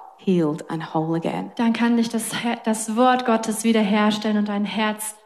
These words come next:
Speaker 2: wieder ganz machen.
Speaker 1: And so I wanna, like, invite you just to stand.
Speaker 2: Ich möchte
Speaker 1: We're just
Speaker 2: dich
Speaker 1: gonna finish.
Speaker 2: einladen dazu, dass du jetzt aufstehst.
Speaker 1: And maybe just if you feel comfortable, place your hand on your heart.
Speaker 2: Und wenn du dich damit wohlfühlst, dann leg gerne deine Hand aufs Herz.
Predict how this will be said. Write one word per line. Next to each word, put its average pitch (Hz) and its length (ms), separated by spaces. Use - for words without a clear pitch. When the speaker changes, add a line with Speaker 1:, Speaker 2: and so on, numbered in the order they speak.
Speaker 2:
wieder 208 200
ganz 208 300
machen. 214 460
Speaker 1:
And 190 140
so 254 80
I 226 40
wanna, 262 220
like, 254 220
invite 202 280
you 226 80
just 262 200
to 302 80
stand. 190 580
Speaker 2:
Ich - 60
möchte 294 320
Speaker 1:
We're 214 60
just 226 160
Speaker 2:
dich - 60
Speaker 1:
gonna 233 140
finish. 247 100
Speaker 2:
einladen 226 220
dazu, 214 220
dass 214 180
du 240 100
jetzt 233 280
aufstehst. 247 760
Speaker 1:
And 175 120
maybe 247 160
just 320 160
if 330 120
you 311 120
feel 285 720
comfortable, 226 640
place 214 340
your 196 140
hand 202 240
on 202 140
your 180 100
heart. 170 320
Speaker 2:
Und 247 100
wenn 240 100
du 247 60
dich 240 120
damit 226 280
wohlfühlst, 254 680
dann 233 120
leg 220 120
gerne 220 200
deine 214 260
Hand 214 180
aufs - 240
Herz. - 460